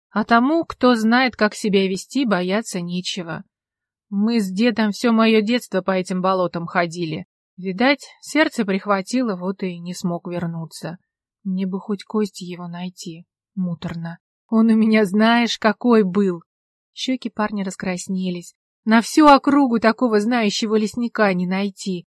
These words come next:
И охотник был отменный. Только ты не подумай чего. Зазря никогда ни зверя, ни птицу не бил. Следил за популяцией. Как волки в деревню заглядывать начинали, брал ружье. Или вот медведь-шатун появлялся.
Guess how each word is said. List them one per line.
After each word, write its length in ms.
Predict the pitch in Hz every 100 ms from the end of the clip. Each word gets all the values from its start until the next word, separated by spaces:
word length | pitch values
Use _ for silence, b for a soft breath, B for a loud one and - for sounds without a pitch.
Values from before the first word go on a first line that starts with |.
| _ -
И 120 | 220
охотник 540 | 233 - 269 262 240
был 180 | 214 233
отменный. 760 | 220 214 226 220 202 185 175 185 _ _ _ _
Только 280 | 220 208 214
ты 120 | 226
не 100 | 214
подумай 480 | 208 214 240 208 165
чего. 460 | - 190 170 170 180 -
Зазря 420 | 185 202 214 220
никогда 480 | 214 214 220 214 190
ни 160 | 190 202
зверя, 420 | 196 220 208 185
ни 160 | 196
птицу 400 | 190 - 220 208
не 180 | 190 190
бил. 300 | 175 185 175 _ _ -
Следил 460 | - 226 247 277
за 160 | 190 185
популяцией. 840 | 185 208 208 185 175 - 175 175
Как 260 | 247 240 302
волки 280 | 311 262
в 40 | 262
деревню 360 | 285 294 277
заглядывать 600 | 269 285 277 285 254 277
начинали, 560 | 269 - 285 277 339 254
брал 380 | 165 185 254 208
ружье. 540 | 160 151 156 190 240 - _ _
Или 220 | 214 220
вот 240 | 202 196 - 185
медведь-шатун 880 | 170 165 185 240 247 220 240 220 202
появлялся. 840 | 214 208 196 202 190 - 185